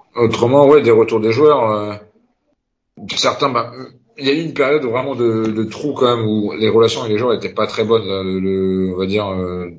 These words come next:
de la descente, euh, à, à, on va dire, il y a deux ans, c'était pas fou, fou, fou, quoi. À part avec Ludo Blas, tout ça, bien sûr, où c'est des joueurs qu'on voyait régulièrement.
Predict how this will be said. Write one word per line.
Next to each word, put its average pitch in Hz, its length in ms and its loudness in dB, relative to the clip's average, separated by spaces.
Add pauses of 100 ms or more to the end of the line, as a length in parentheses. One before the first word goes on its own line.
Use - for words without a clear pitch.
(180)
de 98 160 0
la 95 140 4
descente, 113 600 -2
euh, 92 220 2
à, 87 320 -2 (840)
à, 101 140 0
on 92 40 0
va 98 60 0
dire, 98 160 2
il 98 60 0
y 95 40 2
a 92 40 2
deux 101 300 -2
ans, 120 200 -6 (200)
c'était - 540 -6
pas 98 680 2
fou, 95 640 -4
fou, 113 280 -10
fou, 113 240 -6
quoi. 95 200 2 (220)
À 98 100 0
part 117 180 4
avec 107 180 2
Ludo 104 240 -2
Blas, 117 360 -2
tout 123 60 -6
ça, 117 60 2
bien 110 180 -4
sûr, 123 220 -4
où 107 100 -2
c'est 107 140 -6
des 104 120 2
joueurs 117 300 0
qu'on 101 160 -10
voyait 101 260 0
régulièrement. 117 580 -2